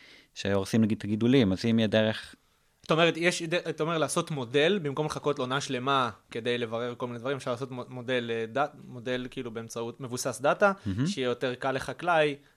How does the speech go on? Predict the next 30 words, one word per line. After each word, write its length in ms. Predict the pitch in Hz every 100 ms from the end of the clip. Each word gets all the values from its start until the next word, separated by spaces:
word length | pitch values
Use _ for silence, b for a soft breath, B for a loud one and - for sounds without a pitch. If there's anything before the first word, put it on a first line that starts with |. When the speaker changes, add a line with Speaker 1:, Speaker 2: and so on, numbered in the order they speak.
| _
Speaker 2:
לחזות 400 | 117 113 123 117 -
מה 280 | 135 120 117
יהיה 260 | 120 117 117
בעונה 260 | 113 107
Speaker 1:
לגמרי. 340 | 95 104 101 101
Speaker 2:
הבאה, 260 | 143 156 131
או... 420 | 120 113 110 110 b b b _
או 120 | 117
להפיק 420 | 110 107 - 127 -
כל 100 | 131
מיני 160 | 123 120
תובנות, 600 | 120 117 135 151 143 -
אה, 60 | 104
Speaker 1:
מהמם. 300 | 113 110 110
Speaker 2:
לעונה 280 | 110 113
הקיימת. 580 | 113 - 113 151 160 135 b b b
Speaker 1:
ממש 320 | - 113 123 113
Speaker 2:
אבל, 40 | 107
Speaker 1:
ככה. 140 | 92 - B -
Speaker 2:
אבל 380 | 127 123 135 131
בוא, 260 | 156 190
בוא 120 | 160 180
נחזור 300 | 180 - 160
שנייה, 260 | - 147 127 156
שנייה 380 | - 139 139 143
ל-, 220 | 131 131 127 -
ל-, 220 | 135 123
למסגרת 560 | 123 127 113 120 139 139
שלנו. 320 | - 117 107 104
תראה, 220 | 135